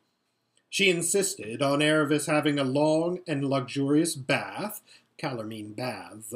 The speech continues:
are famous, and then dressing her up in the finest clothes before she would let her explain anything.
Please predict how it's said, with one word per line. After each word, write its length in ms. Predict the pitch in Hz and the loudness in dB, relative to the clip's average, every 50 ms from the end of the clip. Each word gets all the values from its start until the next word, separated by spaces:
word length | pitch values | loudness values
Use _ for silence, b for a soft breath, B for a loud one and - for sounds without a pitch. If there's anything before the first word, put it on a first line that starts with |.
| 123 - | -12 -10
are 280 | - 131 120 113 110 113 | -10 -8 -8 -8 -8 -10
famous, 800 | - - - - 135 135 139 - - - _ - - - - B B B B B B | -12 -14 -12 -10 -10 -10 -10 -10 -12 -16 _ -16 -16 -16 -16 B B B B B B
and 180 | - 170 175 185 | -2 0 2 4
then 180 | 185 185 180 156 | 4 4 2 4
dressing 380 | 147 185 208 - - 277 247 | 4 4 4 4 2 0 2
her 160 | 233 233 233 | 2 2 2
up 180 | 208 175 180 - | 2 0 0 0
in 100 | 185 175 | 0 0
the 60 | 175 | 0
finest 520 | 170 - 180 175 190 220 254 262 - - - | 0 0 0 0 2 2 2 0 -2 -2 -2
clothes 400 | 156 131 113 107 107 117 117 120 | 0 0 0 -2 -6 -10 -10 -6
before 360 | 127 135 135 - 151 139 135 | -4 -4 -2 0 0 0 0
she 140 | 131 - 139 | 0 0 0
would 160 | 131 135 - | 0 0 0
let 240 | 147 180 165 - - | -2 -2 -2 -4 -6
her 220 | - - - - | -12 -18 -14 -12
explain 560 | 117 135 - - - - 151 156 156 175 165 - | -12 -10 -10 -10 -6 -2 0 0 0 0 0 0
anything. 440 | 185 196 233 226 185 - - - | 0 0 0 -2 -6 -10 -14 -18